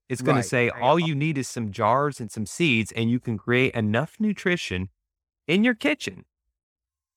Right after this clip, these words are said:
Speaker 1: on a daily basis to serve all your basic needs.
Speaker 2: Right, for pennies a serving.
Speaker 1: Yeah, for pennies a serving. One of the things I had in here from your book on page eighty, you mentioned that legume and bean sprouts are the easiest.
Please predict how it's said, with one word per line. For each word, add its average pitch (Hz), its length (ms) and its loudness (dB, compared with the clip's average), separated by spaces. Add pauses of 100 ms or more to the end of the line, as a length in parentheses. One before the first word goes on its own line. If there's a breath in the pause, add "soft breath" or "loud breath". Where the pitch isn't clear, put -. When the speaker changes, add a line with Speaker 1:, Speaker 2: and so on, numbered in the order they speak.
Speaker 1:
on 147 160 2
a 170 80 0
daily 196 380 2
basis - 600 -2 (680)
to 160 140 2
serve 175 300 2
all 165 160 4
your 170 140 2
basic 165 380 -2
needs. 170 520 -8 (100)
Speaker 2:
Right, 151 280 -2
for 175 140 -4
pennies 202 400 0
a 175 80 0
serving. 120 400 0 (460)
Speaker 1:
Yeah, 320 240 2
for - 140 -8
pennies 233 280 0
a 240 60 -2
serving. 214 320 2 (300)
One 175 220 2
of 233 80 4
the 180 100 0
things 180 320 0
I 170 120 2
had 156 180 2
in 151 100 0
here 139 220 0
from 156 200 -2
your 165 100 -2
book 110 340 2
on 110 160 -2
page 143 260 -2
eighty, 107 260 0
you 113 120 -2
mentioned 107 520 -2
that 101 200 -2
legume 113 460 0
and 165 120 -2
bean 107 220 -2
sprouts 98 400 -2
are 131 80 -2
the 147 180 -4
easiest. - 580 -6